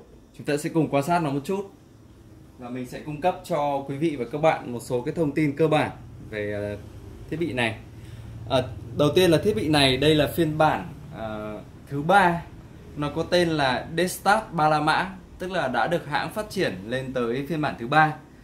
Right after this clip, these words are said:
Phiên bản thứ ba thì được cải tiến như là sử dụng là bốn pin A A này, kéo dài thời gian khử tĩnh điện so với trước là hơn ba mươi phần trăm. Ngoài ra có thể dễ dàng sử dụng bằng một tay. Và thú vị hơn nữa là giá của phiên bản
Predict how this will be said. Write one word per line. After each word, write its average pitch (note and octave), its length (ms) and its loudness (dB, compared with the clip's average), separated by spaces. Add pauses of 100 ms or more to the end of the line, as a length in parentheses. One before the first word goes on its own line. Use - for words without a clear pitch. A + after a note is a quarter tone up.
(320)
Phiên F3 140 -2
bản D#3 160 0
thứ C3 80 -6
ba D#3 320 2
thì C#3+ 180 -2
được B2 280 -4
cải G#2 260 -2
tiến B2+ 420 -2
như E3 120 -2
là C3+ 100 -2
sử B2+ 180 -8
dụng A#2 260 -8
là A2 100 -6
bốn C3 320 -4
pin E3 240 2
A D#3 160 -2
A D3+ 320 0
này, B2+ 160 -2 (560)
kéo C3 160 0
dài C#3+ 320 2
thời C3 120 -2
gian C#3+ 300 0
khử D3 180 -2
tĩnh B2 140 -4
điện E3+ 180 2
so D3+ 200 -4
với C#3+ 180 -6
trước A3+ 260 -2 (300)
là G#2+ 340 -8
hơn C3+ 240 -6
ba D#3 160 2
mươi D#3 140 0
phần C3 140 -6
trăm. D#3 240 0 (840)
Ngoài C3 160 -2
ra D#3 340 2
có C#3+ 100 -4
thể A#2+ 340 -4
dễ C#3 180 -6
dàng D3+ 220 -2
sử A#2 140 -8
dụng B2 160 -6
bằng A#2 140 -6
một A#2 160 -10
tay. D#3 220 4 (920)
Và D3 240 0
thú D#3+ 160 -4
vị G3 180 2
hơn F#3+ 160 4
nữa F#3 220 4
là F3+ 340 0
giá C3+ 400 0
của D#3+ 100 -6
phiên E3 220 -4
bản E3+ 320 0